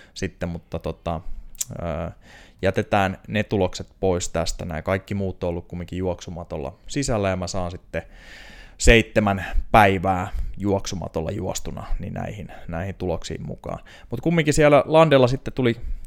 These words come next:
käveltyä, kautta hölkättyä osittain, niin peräti viiskyt kilsaa, ö, perjantai-illasta niin sunnuntai-aamupäivään, eli niin kuin sanoin, niin tää on uusi harrastus itselle, tämmöstä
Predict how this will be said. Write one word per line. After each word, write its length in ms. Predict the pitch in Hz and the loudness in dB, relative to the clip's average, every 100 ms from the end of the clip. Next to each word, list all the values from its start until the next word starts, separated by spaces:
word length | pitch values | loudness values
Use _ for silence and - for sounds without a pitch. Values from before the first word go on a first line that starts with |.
| - | 4
käveltyä, 540 | 143 135 107 - 98 92 - - | 8 8 6 4 0 2 -2 2
kautta 420 | 127 131 127 - | 6 6 6 -2
hölkättyä 680 | 98 107 104 90 - - 85 | 0 2 2 0 -6 -6 -4
osittain, 520 | 90 101 - 82 78 | -2 -4 -10 -8 -6
niin 100 | 87 - | -6 -4
peräti 320 | 95 101 92 | -4 -2 -2
viiskyt 400 | 113 107 - - - | 0 0 -2 -12 -8
kilsaa, 600 | 87 85 - 76 64 - - - - - _ - | -6 -4 -4 -4 -6 -10 -20 -20 -20 -20 _ -8
ö, 400 | 87 85 85 71 - - | -4 -4 -4 -6 -10 -6
perjantai-illasta 920 | 95 92 82 87 87 90 87 - 76 | -4 -2 -4 -4 -4 -4 -6 -6 -8
niin 160 | 76 - - | -8 -10 -10
sunnuntai-aamupäivään, 1500 | - 90 85 - 82 - 147 135 120 - 98 92 92 87 | -8 -8 -8 -6 -8 -2 0 2 2 4 4 4 2 -2
eli 200 | 85 85 - - - - - - 110 - - - - - - | -4 -8 -10 -16 -18 -20 -20 -18 -16 -16 -18 -20 -20 -18 -10
niin 180 | 90 98 | -8 -6
kuin 100 | 101 | -2
sanoin, 320 | 110 101 92 | 0 2 0
niin 100 | 87 | -2
tää 100 | 92 | -2
on 160 | 92 - - | -2 -4 -4
uusi 360 | 120 104 - - | -2 -2 -4 -6
harrastus 460 | 92 90 - - | -4 -4 -8 -8
itselle, 400 | 87 - 85 82 - | -8 -6 -8 -8 -6
tämmöstä 340 | 87 90 - | -6 -6 -8